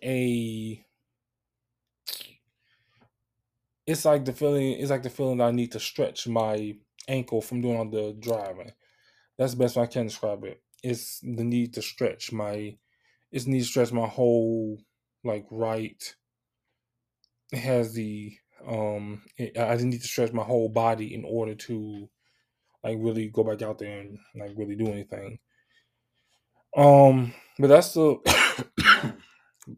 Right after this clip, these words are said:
excuse me. That's the reason why I haven't, like, really published an episode. It's not because I don't have anything, like, really published, 'cause I have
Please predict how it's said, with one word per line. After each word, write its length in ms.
excuse 320
me. 180
That's 180
the 80
reason 220
why 280
I 120
haven't, 180
like, 160
really 140
published 300
an 100
episode. 580
It's 160
not 220
because 680
I 60
don't 160
have 140
anything, 440
like, 140
really 240
published, 560
'cause 200
I 180
have 360